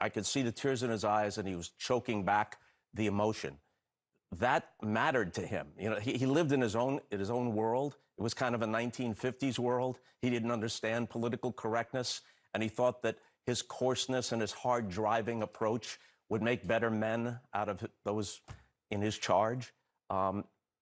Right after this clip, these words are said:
it, it wouldn't fly today. Uh, he was a very complicated person, and you could not, you could not excuse or even rationalize his excesses, but he had many, many admirable traits.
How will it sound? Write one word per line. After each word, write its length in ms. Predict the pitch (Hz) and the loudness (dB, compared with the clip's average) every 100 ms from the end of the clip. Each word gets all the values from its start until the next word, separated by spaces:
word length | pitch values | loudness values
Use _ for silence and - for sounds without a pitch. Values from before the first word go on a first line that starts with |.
| _ | _
it, 120 | 104 | -6
it 40 | 127 | 0
wouldn't 300 | 135 160 127 | 2 2 2
fly 320 | - 107 120 | 2 4 2
today. 480 | - 104 107 117 127 _ _ _ _ | 0 0 0 -2 -8 _ _ _ _
Uh, 320 | 90 87 90 - | -6 -2 -2 -2
he 120 | 110 | -2
was 140 | 107 98 | -2 0
a 40 | |
very 240 | 101 127 | 2 2
complicated 640 | 123 131 123 120 120 113 - | 2 -2 -2 -2 0 -2 -2
person, 340 | 110 - 131 | -4 -4 -4
and 160 | 110 104 | -2 -2
you 60 | 98 | -4
could 280 | - 120 | -4 -2
not, 320 | 113 117 127 - _ _ | 0 0 0 -4 _ _
you 100 | 120 110 | -8 -4
could 200 | - 135 | -4 0
not 200 | 143 113 | 0 0
excuse 480 | 107 - 139 139 120 | -4 -2 0 0 0
or 100 | 123 | -2
even 200 | 110 107 | -2 0
rationalize 680 | 117 135 131 113 113 110 | 0 -2 -2 0 0 0
his 160 | 104 87 | -4 -6
excesses, 640 | 95 - 113 - 147 135 - _ _ _ - | -8 -2 0 0 -4 -6 -12 _ _ _ -2
but 100 | 101 | 0
he 80 | |
had 180 | 107 92 | 0 0
many, 500 | 101 101 117 120 113 | 0 2 2 4 2
many 520 | 98 101 107 92 80 - | 0 0 0 -2 -6 -4
admirable 480 | 92 92 95 73 82 | -4 -2 -4 -6 -8
traits. 460 | - 85 76 - | -6 -6 -6 -14